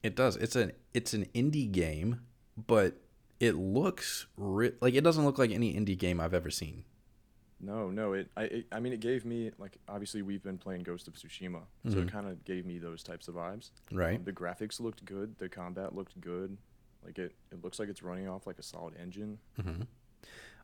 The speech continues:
Speaker 1: I also saw that it's based on a real Chinese myth. I'm trying to, to double check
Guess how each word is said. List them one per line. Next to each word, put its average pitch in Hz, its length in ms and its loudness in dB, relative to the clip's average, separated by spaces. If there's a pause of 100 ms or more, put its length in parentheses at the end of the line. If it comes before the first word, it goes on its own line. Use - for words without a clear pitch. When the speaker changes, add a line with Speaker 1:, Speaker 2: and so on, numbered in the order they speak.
Speaker 1:
I 113 100 6
also 139 340 2
saw 135 280 0
that 123 320 4
it's 113 240 0
based 98 440 0
on 98 300 2 (800)
a 104 80 4
real 98 360 0
Chinese 107 520 -2
myth. 98 320 -2
I'm 98 140 -2
trying 131 320 4
to, 107 260 6 (220)
to - 120 -4
double 92 320 4
check - 440 2